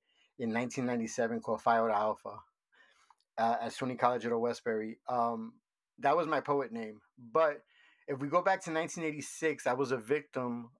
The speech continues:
of an incident, a very famous incident that happened in New York called the Howard Beach incident. The Howard Beach incident, uh, was where a, a young African-American male by the name of Michael Griffith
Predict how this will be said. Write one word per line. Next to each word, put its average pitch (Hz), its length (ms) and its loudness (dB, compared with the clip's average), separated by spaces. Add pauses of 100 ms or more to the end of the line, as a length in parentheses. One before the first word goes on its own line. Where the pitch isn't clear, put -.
(140)
of 113 220 0
an 117 120 0
incident, 135 500 -2
a 107 40 -4
very 139 200 2
famous 143 460 -2
incident 113 360 -4
that 110 100 0
happened 117 280 0
in 110 80 -4
New 113 80 -2
York 113 220 0
called 110 200 -4
the 104 60 -2
Howard 120 360 2
Beach 117 220 -6
incident. 101 380 -14 (720)
The - 60 4
Howard 160 280 2
Beach 180 240 -4
incident, 135 540 -4 (340)
uh, 127 40 -6
was 123 260 -4
where 131 420 0
a, 127 280 -2
a - 20 -4
young 143 500 0
African-American 131 800 2
male 123 220 0
by 120 120 0
the 117 60 0
name 120 240 -2
of 113 100 -4
Michael 117 280 -6
Griffith 117 500 -4